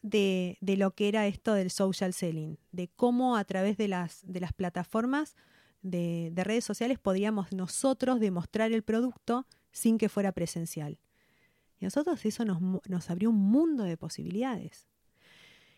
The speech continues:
Ya estaban decayendo las demostraciones, las reuniones en las casas de familia estaban decayendo cada vez más. ¿Por qué? Porque la gente ya conocía las cacerolas, porque no tenés ganas de reunirte, porque las mujeres,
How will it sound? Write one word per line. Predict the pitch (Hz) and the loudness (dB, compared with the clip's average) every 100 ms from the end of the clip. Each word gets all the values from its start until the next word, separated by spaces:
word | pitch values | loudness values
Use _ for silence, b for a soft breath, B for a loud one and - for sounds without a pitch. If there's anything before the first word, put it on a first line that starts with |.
| _ | _
Ya | - | -4
estaban | 196 - 262 262 214 | -2 2 4 4 2
decayendo | 190 - 170 - 320 302 202 | 0 -2 -2 0 2 2 0
las | 170 170 | 0 -2
demostraciones, | 175 170 - 165 - 240 202 175 180 | -2 -4 -6 -8 -2 0 0 -2 -4
las | 170 160 | -4 -6
reuniones | 165 170 202 214 185 180 | -4 0 2 2 2 -2
en | |
las | 170 | -4
casas | - 185 208 | -4 -4 -4
de | |
familia | 185 175 220 240 | -4 -2 -2 -2
estaban | - 226 208 | -2 -2 -2
decayendo | 185 175 226 240 | -4 -4 -2 0
cada | 202 | 2
vez | 196 214 | 2 2
más. | 339 214 - | 0 -2 -6
¿Por | - 214 | -8 -4
qué? | 214 | -4
Porque | 175 175 175 | -4 -6 -8
la | |
gente | 185 233 220 | -6 -4 -4
ya | 196 | -4
conocía | 185 175 190 | -6 -8 -10
las | 180 | -10
cacerolas, | 185 240 254 285 262 226 214 190 | -10 -4 0 2 2 0 -2 -4
porque | 180 180 | -8 -6
no | 180 190 | -4 -4
tenés | 196 180 | -4 -6
ganas | 185 180 | -6 -8
de | 175 | -8
reunirte, | 175 220 269 220 214 208 | -6 -2 -2 -2 -2 -4
porque | 185 175 | -4 -4
las | 175 170 | -4 -6
mujeres, | 185 - 220 208 | -6 -2 0 -2